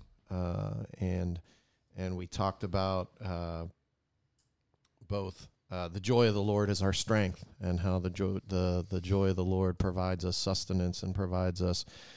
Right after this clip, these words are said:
the ability to persevere through trials and through suffering, as is, uh, so commonly, uh, a theme so commonly repeated through Scripture. Um, but then,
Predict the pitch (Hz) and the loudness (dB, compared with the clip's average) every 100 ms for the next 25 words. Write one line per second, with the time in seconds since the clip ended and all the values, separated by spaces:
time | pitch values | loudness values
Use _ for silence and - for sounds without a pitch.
0 | - - - 92 90 98 98 95 90 - | -20 -10 0 4 6 6 4 4 4 4
1 | 95 - 90 92 92 - 95 - 90 87 | 2 -2 -2 0 0 0 -4 -2 -2 0
2 | 87 87 90 - 90 - 92 - 95 87 | -2 -2 -6 -6 -6 -4 -6 -4 -4 -2
3 | 87 87 85 90 - 90 - - 87 87 | -2 -4 -4 -6 -6 -8 -10 -6 -6 -6
4 | 87 90 - 95 90 87 87 85 - - | -8 -8 -6 -4 -2 -2 -4 -8 -14 -20
5 | - _ _ _ 92 85 87 85 92 _ | -20 _ _ _ -6 -4 -4 -6 -10 _
6 | _ 92 - 104 92 98 - 95 92 92 | _ -8 0 2 2 -2 0 0 2 0
7 | 90 90 - 90 87 - 87 - - 95 | -2 -4 -6 -6 -6 -8 -10 -10 -10 -10
8 | - 95 95 - _ _ _ _ - 98 | -8 -8 -8 -12 _ _ _ _ -8 -2
9 | 95 95 107 - - 101 98 95 87 | 0 0 0 0 2 2 2 2 0